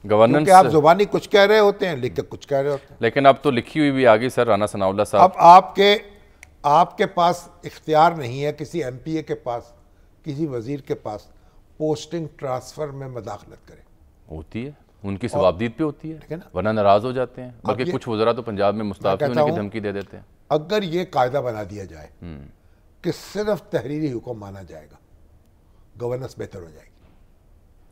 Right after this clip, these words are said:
Speaker 1: वाकई बात में दम है वैसे, हो
Speaker 2: बस।
Speaker 1: सकता है, अगर ऐसा मान लें।
Speaker 2: नहीं, मानना चाहिए।
Speaker 1: हम्म,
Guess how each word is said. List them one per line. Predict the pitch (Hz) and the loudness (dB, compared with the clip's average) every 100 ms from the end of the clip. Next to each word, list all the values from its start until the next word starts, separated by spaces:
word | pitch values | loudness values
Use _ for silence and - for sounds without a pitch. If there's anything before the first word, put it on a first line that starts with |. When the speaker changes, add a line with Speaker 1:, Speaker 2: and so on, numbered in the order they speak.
| - | -8
Speaker 1:
वाकई | 90 92 | -6 -4
बात | 87 90 87 | 2 2 0
में | 82 | -10
दम | 80 80 | -12 -12
है | |
वैसे, | 101 - 120 _ 87 | -12 -14 -20 _ -10
हो | |
Speaker 2:
बस। | 82 | -10
Speaker 1:
सकता | - - | -10 -6
है, | 95 | 0
अगर | 120 | 2
ऐसा | 113 127 104 | 2 0 2
मान | 117 135 | 6 6
लें। | 135 87 76 _ _ _ - | 6 -2 -10 _ _ _ -18
Speaker 2:
नहीं, | 185 | -14
मानना | 127 120 165 180 | -8 -4 -2 -2
चाहिए। | - 165 185 202 - 87 | 0 0 0 -2 -4 -12
Speaker 1:
हम्म, | 78 | -16